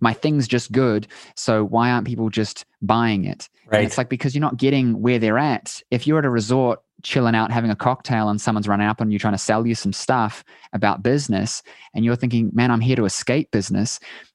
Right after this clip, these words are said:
Speaker 1: you've
Speaker 2: Right.
Speaker 1: gotta play the game differently. And, and people don't do that. Talk to us a little bit about that, because obviously you've got some experience of teaching people, but also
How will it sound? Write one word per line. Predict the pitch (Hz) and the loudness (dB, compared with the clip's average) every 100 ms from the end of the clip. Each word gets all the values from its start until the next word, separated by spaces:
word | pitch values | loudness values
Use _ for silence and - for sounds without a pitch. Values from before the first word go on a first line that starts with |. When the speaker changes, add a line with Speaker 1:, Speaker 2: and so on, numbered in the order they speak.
| - | -2
Speaker 1:
you've | 120 | 2
Speaker 2:
Right. | 107 | 4
Speaker 1:
gotta | 143 143 | 2 0
play | 139 120 | 0 0
the | |
game | 117 120 120 | 2 2 2
differently. | 180 156 107 92 - | 0 0 -2 -4 -2
And, | 110 110 | -2 0
and | 113 | 0
people | 131 127 | 0 0
don't | 110 113 - | 2 0 2
do | - 131 | 0 2
that. | 95 - - - _ _ | 0 -4 -14 -20 _ _
Talk | - 202 202 | -2 0 2
to | |
us | 170 | 2
a | 151 | 2
little | 143 | 2
bit | 135 | 2
about | 123 120 127 - | 2 2 0 0
that, | 113 - | -2 -2
because | 127 127 | -4 -2
obviously | 135 139 139 | -2 0 -2
you've | |
got | - | 0
some | 123 | -2
experience | - 143 135 | 0 0 0
of | 113 | -2
teaching | 156 160 139 | -2 0 0
people, | 127 117 | 2 2
but | - | 2
also | 117 113 117 | 0 2 0